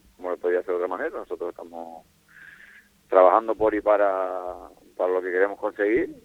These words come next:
y con toda la humildad del mundo intentar a ver si somos capaces de pasar primero la, la primera eliminatoria, sabiendo que enfrentamos un equipo bastante bien trabajado, un equipo que está muy, con mucha ilusión también, eh, de pasar la eliminatoria y, y bueno, con toda la humildad del mundo, a ver si somos capaces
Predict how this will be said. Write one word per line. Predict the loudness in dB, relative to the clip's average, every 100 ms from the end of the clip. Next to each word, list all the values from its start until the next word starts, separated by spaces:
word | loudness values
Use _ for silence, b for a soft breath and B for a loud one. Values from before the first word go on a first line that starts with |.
| -12
y | -4 -2 -2 -2 -2 -2
con | -4 0
toda | 2
la | 2
humildad | 2 -2
del | -2
mundo | -10 -8 -8
intentar | -8 -6 -2 2
a | 2
ver | 0
si | -6
somos | -14 -12
capaces | -10 -10 -10
de | -10
pasar | -4 -2 -2
primero | -6 -8 -6 -6
la, | -6 -8 -10 -16 _ -10
la |
primera | -8 -8 -8
eliminatoria, | -10 -10 -10 -8 -6
sabiendo | -6 -6 -4
que | -4 -4
enfrentamos | -8 -10 -8 -8 -10
un | -10
equipo | -8 -8 -10 -14 _ b b b b b b _ -12
bastante | -4 -2 0
bien | -2 4
trabajado, | 4 8 8 6
un | 2
equipo | -4 -6
que | -10
está | -10
muy, | -12 -12 -14 -14 -18 -20 -20 -20 _ _ _ _ -20 -20 B B B B -12
con | -2
mucha | 2
ilusión | 2 2 -4
también, | -6 -2 -2 -2
eh, | -2 0 0 0 -2
de | -6
pasar | -10 -12 -12
la |
eliminatoria | -10 -10 0 2 4 4 4
y, | 0 -6 -14 -20
y | -18
bueno, | -18 -18
con | -14
toda | -10
la | -8
humildad | -6 -4
del | -4
mundo, | -4 -2 -2
a |
ver | -2
si |
somos | -8 -16
capaces | -16 -16